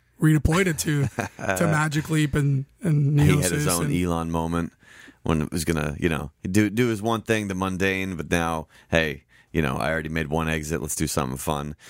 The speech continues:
Speaker 2: So, but it also sounds like, uh, medical is, is a lot of things that come out of here. Uh, yeah, is this, is this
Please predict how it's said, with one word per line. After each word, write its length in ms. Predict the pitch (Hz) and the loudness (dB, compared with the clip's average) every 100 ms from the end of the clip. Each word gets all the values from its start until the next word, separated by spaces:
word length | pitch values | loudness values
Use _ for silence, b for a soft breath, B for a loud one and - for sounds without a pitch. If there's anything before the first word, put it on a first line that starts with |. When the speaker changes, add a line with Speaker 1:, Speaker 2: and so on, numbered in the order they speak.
| B | B
Speaker 2:
So, 180 | - 135 | 2 2
but 140 | 117 131 | 2 -4
it 120 | 127 | -2
also 200 | 160 151 | -4 -4
sounds 300 | 147 147 127 | -4 -2 0
like, 240 | 113 101 | -2 -2
uh, 120 | 78 95 | -4 0
medical 580 | 107 117 117 95 73 | 2 2 0 -4 -4
is, 260 | 85 82 71 | -2 -2 -2
is 160 | 85 80 | -2 0
a 60 | |
lot 160 | 82 80 | 0 -2
of 60 | |
things 200 | 76 78 | -6 -8
that 80 | 73 | -6
come 220 | - 80 | -4 -2
out 100 | 73 | -2
of 80 | 73 | -2
here. 320 | 78 73 67 B B B - | -2 -2 -2 B B B -2
Uh, 240 | 71 71 | 0 0
yeah, 200 | 65 67 | -2 -2
is 220 | 71 76 82 | -2 -2 -2
this, 280 | 85 - - | -2 -4 -6
is 160 | 80 | -4
this 360 | 82 - - | -2 -2 -4